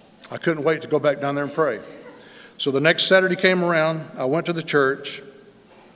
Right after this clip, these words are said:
walked in the church, always prayed in the dark. I walked right up on the platform. I walked right up to the orchestra pit, stood there, and I remember I said this. I said,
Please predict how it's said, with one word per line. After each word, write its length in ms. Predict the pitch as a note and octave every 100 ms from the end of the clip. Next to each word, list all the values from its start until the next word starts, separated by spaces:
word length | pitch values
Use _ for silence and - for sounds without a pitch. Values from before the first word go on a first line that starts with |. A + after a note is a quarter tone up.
| - - - - -
walked 220 | D3+ E3
in 80 | F3+
the 80 | F3
church, 300 | D#3+ D3 D3
always 260 | D3+ D#3
prayed 240 | - E3 E3+
in 60 |
the 80 | F3
dark. 340 | C#3 A#2+ C3+ - - -
I 40 |
walked 260 | B2+ C3+ C3
right 160 | D3 F3+
up 120 | F3+
on 100 | G3+
the 80 | F3
platform. 640 | D#3+ B2+ - B2 B2 B2+ - - - - - - - -
I 40 |
walked 260 | C#3+ C#3+ C#3
right 200 | D#3+ G3+
up 160 | G#3+ G#3+
to 80 | F#3
the 60 |
orchestra 540 | G3 G3+ G3+ D3 - C#3
pit, 560 | C#3 B2+ A2 - - - - - - - _ - _ _ - - - -
stood 460 | - - B3 G#3
there, 500 | D#3 B2+ C#3 - - - - - - - - - - - - - - - - - -
and 140 | C#3+
I 80 | D#3+
remember 720 | F#3+ G3+ G#3+ A3 E3 D#3 - -
I 120 | D3+
said 300 | - E3+ D#3+
this. 280 | E3+ C3 -
I 100 | B2
said, 240 | - C#3